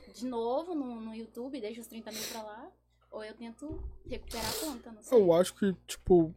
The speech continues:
Speaker 2: ca-, pro seu perfil que é grande já no Instagram, acho que você consegue esses trinta mil rapidinho.
Speaker 1: Mas eu acho, é igual tá, eu voltei a postar vídeos lá no, no YouTube pra ver se eu recuperava a monetização, mas eu acho que, que não compensa mais.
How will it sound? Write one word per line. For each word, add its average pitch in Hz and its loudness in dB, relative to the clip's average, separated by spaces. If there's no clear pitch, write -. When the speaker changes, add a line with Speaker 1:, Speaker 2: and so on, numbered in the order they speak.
Speaker 2:
ca-, 175 6
pro 180 2
seu - 4
perfil 185 8
que 196 8
é 185 10
grande 175 4
já 175 6
no 175 2
Instagram, 165 2
acho 202 0
que - -6
você 208 6
consegue 208 4
esses - -8
trinta 202 2
mil 220 6
rapidinho. 190 2
Speaker 1:
Mas 226 -6
eu 247 -2
acho, 240 -4
é 240 -4
igual 247 -2
tá, 247 -6
eu 226 -8
voltei 233 -8
a 233 -12
postar 247 -10
vídeos 233 -12
lá 220 -4
no, 208 -12
no 196 -12
YouTube 226 -8
pra 208 -6
ver 208 -10
se 214 -10
eu 220 -10
recuperava 208 -6
a 214 -12
monetização, 214 -12
mas 202 -10
eu 208 -6
acho 208 -10
que, 226 -12
que 220 -14
não 208 -14
compensa 196 -14
mais. - -14